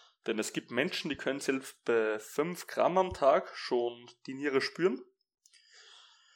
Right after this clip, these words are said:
Äh, im Normalfall sollte das, sollten diese fünf Gramm kein Problem sein. Dennoch ist natürlich jeder Mensch ein Individuum.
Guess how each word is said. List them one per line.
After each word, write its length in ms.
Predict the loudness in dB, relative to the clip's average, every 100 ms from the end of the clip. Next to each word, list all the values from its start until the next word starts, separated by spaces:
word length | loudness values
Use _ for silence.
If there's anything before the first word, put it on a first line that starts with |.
| _ -12
Äh, 280 | -8 -8 -8
im 60 |
Normalfall 580 | -4 0 6 6 4 0
sollte 360 | 0 -2 0 0
das, 480 | 0 -2 -8 -10 -14
sollten 380 | -6 -4 -4 -6
diese 200 | -8 -8
fünf 300 | -6 -8 -6
Gramm 260 | -2 -2 -2
kein 240 | -2 -2
Problem 360 | -2 0 -2 -2
sein. 420 | -2 0 -2 -8 _ -6
Dennoch 260 | -6 -4 -8
ist 200 | -12 -6
natürlich 640 | -8 -6 -6 -6 -10 -18 _ _ _ -14
jeder 200 | -8 -6
Mensch 240 | -6 -8
ein 80 | -8
Individuum. 640 | -8 -8 -4 -2 -2 -6